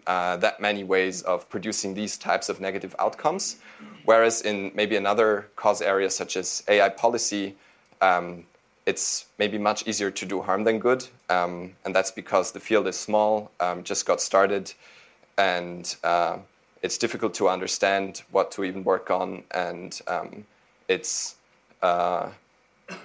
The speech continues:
potentially going unusually well right now. So if there's a regression to the mean, um, arising from new projects being added, um, that might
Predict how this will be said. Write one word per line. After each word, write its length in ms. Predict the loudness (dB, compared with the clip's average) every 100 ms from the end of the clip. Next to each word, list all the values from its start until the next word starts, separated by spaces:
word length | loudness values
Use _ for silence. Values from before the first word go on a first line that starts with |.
| -20 -8
potentially 440 | -2 -2 -2 -4
going 320 | 2 2 2 -4
unusually 480 | -6 -6 -4 -2 0
well 460 | 4 6 4 0 _ _ 0
right 220 | 2 2
now. 240 | 0 0
So 400 | -2 0 0 0 -6
if 140 | 0
there's 240 | 0 0
a 40 | -4
regression 460 | -2 0 0 -2 -8
to 120 | -6
the 100 | -6
mean, 380 | -6 -8 -12 -16 _ _ -6
um, 360 | -4 -4 -10 -16 _ -2
arising 360 | 0 2 -2
from 340 | -4 -4 -4 -10 -10
new 180 | -10
projects 440 | -6 -4 -4 -6 -10
being 260 | -10 -10 -6
added, 360 | -4 -4 -6 -14 _ _ _ -4
um, 400 | -2 -2 -6 -14 _ _ _ _ _ -4
that 160 | -2
might 180 | -2 -8